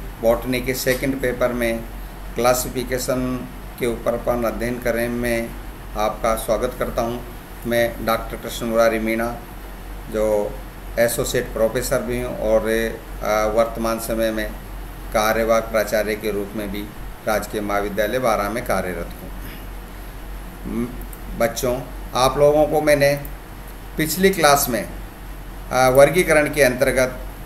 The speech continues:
hepatic opsida और एंथोसिर-, एंथोसिरोटॉप्सिडा के बारे में बताया था। आज हम जो सबसे विकसित क्लास है ब्रायोफाइटा की, उसके बारे में हम डिस्कस करेंगे। उसके अंतर्गत, ब्रायोप्सिडा के अंतर्गत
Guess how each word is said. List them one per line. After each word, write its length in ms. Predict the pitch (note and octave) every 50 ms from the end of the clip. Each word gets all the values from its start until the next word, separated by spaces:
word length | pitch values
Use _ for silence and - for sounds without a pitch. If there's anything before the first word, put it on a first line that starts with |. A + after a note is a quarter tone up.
| - - - - - - - - - - - - -
hepatic 400 | C#3 C#3 D#3 D#3 D3 D#3 D#3+ D#3 D#3+
opsida 460 | D#3 C#3+ - E3 D#3+ D3+ D3+ D#3 D#3+ E3 - - - - - -
और 240 | B2 B2 - D3
एंथोसिर-, 640 | C#3+ D3+ E3 E3 F#3 E3+ - - D#3 D3+ D3 D3 - -
एंथोसिरोटॉप्सिडा 1120 | C3+ C3+ C#3+ C#3+ D#3 D3 C#3+ - D3 C#3+ C#3+ C3+ C#3 C#3+ C3+ C3+ - D3 C3 C3 B2+ A#2+
के 160 | - B2+ B2
बारे 260 | A2+ A#2+ A#2 A#2 A#2+
में 180 | A#2 A#2+ A#2 A2
बताया 300 | A2+ - A#2+ A2+ A#2 A#2+
था। 320 | A#2+ C3 C3 B2+ - - - - - - -
आज 200 | D3 D#3+ F3 -
हम 360 | D3 D#3 C#3 A2 F#2 - - - - -
जो 100 | E3 F3
सबसे 340 | F3 - F3 F3+ - F#3+ E3+
विकसित 380 | D#3 D#3+ E3 E3 - G#3 G3+ -
क्लास 320 | F#3+ E3+ D#3 D#3 D#3+ -
है 100 | D#3 -
ब्रायोफाइटा 580 | - C3 C3 C3 C3 - C3 B2+ B2+ - B2+ A#2+
की, 240 | A#2+ - B2+ A#2+ - - - - - - - - - -
उसके 260 | D#3 D3 - - E3+
बारे 280 | D3+ D3+ C3+ C3 C3 C3
में 160 | C3 C3 C3
हम 140 | C3+ C3 A#2+
डिस्कस 320 | A#2+ A#2+ - - C#3+ C3+
करेंगे। 460 | - - C3+ B2+ B2+ B2 B2+ B2+ B2+ B2+ - - - - - - - - - - -
उसके 240 | C3 C3 - - C#3+
अंतर्गत, 640 | C3+ B2+ A#2+ C3+ B2+ B2 B2+ B2+ - - - - -
ब्रायोप्सिडा 560 | B2 B2 B2+ C3+ C3+ - D3+ C#3 C3 C3 C3
के 140 | B2+ C3+ C3+
अंतर्गत 520 | C3 B2+ C3+ C#3 B2+ C3+ C#3 C#3 - -